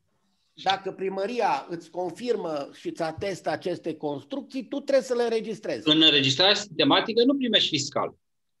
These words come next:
Speaker 1: Dar nici nu-ți trebuie. În înregistrația, înregistrarea sistematică, primarul certifică existența pe baza ceea ce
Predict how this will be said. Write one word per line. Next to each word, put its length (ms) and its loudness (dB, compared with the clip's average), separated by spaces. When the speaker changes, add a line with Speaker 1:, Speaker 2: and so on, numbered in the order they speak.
Speaker 1:
Dar 280 -2
nici 160 -4
nu-ți 200 -4
trebuie. 500 0
În 200 -2
înregistrația, 800 2
înregistrarea 880 0
sistematică, 1000 -4
primarul 560 0
certifică 920 -2
existența 720 -2
pe 140 -4
baza 320 -2
ceea 260 -2
ce 280 0